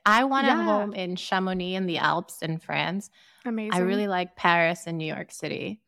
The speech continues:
Speaker 1: I also need a lot of money for this, so
Speaker 2: Well,
Speaker 1: I'm
Speaker 2: that's the
Speaker 1: with you.
Speaker 2: thing. Yeah, well, that's the goal. Um, so
Speaker 1: Yeah.
Speaker 2: that,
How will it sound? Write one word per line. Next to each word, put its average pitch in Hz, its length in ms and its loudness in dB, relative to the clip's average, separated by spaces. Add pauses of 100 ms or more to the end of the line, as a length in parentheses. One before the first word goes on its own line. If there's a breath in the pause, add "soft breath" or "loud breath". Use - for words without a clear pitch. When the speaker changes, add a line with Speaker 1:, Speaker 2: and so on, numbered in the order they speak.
(480)
Speaker 1:
I 170 200 0
also 165 240 -2
need 156 160 -2
a 147 60 -4
lot - 200 -2
of - 60 -10
money - 220 -10
for - 160 -12
this, 202 240 -10
so - 80 -6
Speaker 2:
Well, 277 140 2
Speaker 1:
I'm 262 40 6
Speaker 2:
that's 262 220 4
the 262 80 0
Speaker 1:
with 220 40 -10
you. - 40 -6
Speaker 2:
thing. 262 280 0
Yeah, 214 220 -4
well, 240 120 4
that's 277 260 2
the 320 80 0
goal. 226 460 -4 (360)
Um, 208 400 0
so 208 160 2
Speaker 1:
Yeah. - 20 4
Speaker 2:
that, 220 300 0